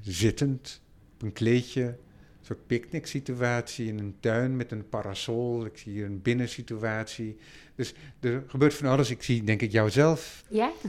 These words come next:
Speaker 1: hier,
Speaker 2: <laughs>
Speaker 1: ehm, boven, ehm, hoe
Speaker 2: Boven
Speaker 1: heet
Speaker 2: de
Speaker 1: het ook weer?
Speaker 2: wasbak.
Speaker 1: Boven de wasbak heet dat inderdaad in het Nederlands.
Speaker 2: Een beetje verwijzing naar de Narcissus.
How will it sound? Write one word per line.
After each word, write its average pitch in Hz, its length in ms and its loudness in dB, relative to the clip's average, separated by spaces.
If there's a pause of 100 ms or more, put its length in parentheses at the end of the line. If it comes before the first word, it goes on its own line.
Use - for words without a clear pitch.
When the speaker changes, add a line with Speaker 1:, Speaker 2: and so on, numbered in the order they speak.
(100)
Speaker 1:
hier, 127 440 10
Speaker 2:
<laughs> 240 300 6
Speaker 1:
ehm, 107 380 0 (340)
boven, 110 800 2
ehm, 104 300 -4
hoe 104 220 -8
Speaker 2:
Boven 156 220 4
Speaker 1:
heet 151 80 -2
Speaker 2:
de 143 80 0
Speaker 1:
het - 40 4
ook 226 60 0
weer? 131 120 -2
Speaker 2:
wasbak. 180 320 -6
Speaker 1:
Boven 131 200 4
de 117 60 0
wasbak 127 420 2
heet 107 160 -4
dat 104 140 -8
inderdaad 101 400 -6
in 104 100 -8
het 101 100 -8
Nederlands. 101 440 -10
Speaker 2:
Een - 300 -12
beetje 170 220 4
verwijzing 190 500 4
naar 170 160 0
de 165 60 -2
Narcissus. - 720 -10